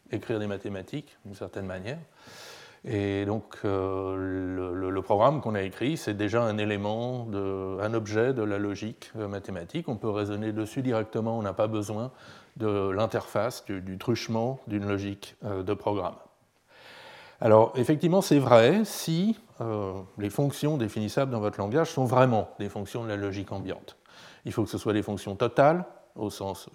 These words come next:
il n'y a pas de divergence, elles terminent toujours, elles terminent sans erreur,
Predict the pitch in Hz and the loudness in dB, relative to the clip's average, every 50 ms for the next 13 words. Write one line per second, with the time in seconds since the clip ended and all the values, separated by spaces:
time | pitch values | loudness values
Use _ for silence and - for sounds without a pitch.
0 | - 101 101 92 95 98 - 98 95 95 98 92 92 92 98 107 120 127 127 123 | -12 -10 -8 -6 -6 -4 -4 -4 -4 -2 -4 -4 -4 -6 -6 -2 2 2 4 4
1 | 120 156 156 156 - 107 95 - 104 98 101 101 101 - - 107 104 113 120 139 | 2 0 0 0 -2 -4 -6 -4 -6 -6 -6 -6 -8 -8 -6 -4 -2 0 0 0
2 | 151 - - - - - - - - 113 101 95 - 101 92 95 95 95 90 - | -2 -4 -12 -20 -20 -20 -20 -10 -8 -6 -6 -4 -4 -6 -6 -6 -6 -10 -8 -4
3 | - 107 107 123 113 127 135 147 151 160 156 | -2 -2 0 0 2 2 2 2 2 0 -4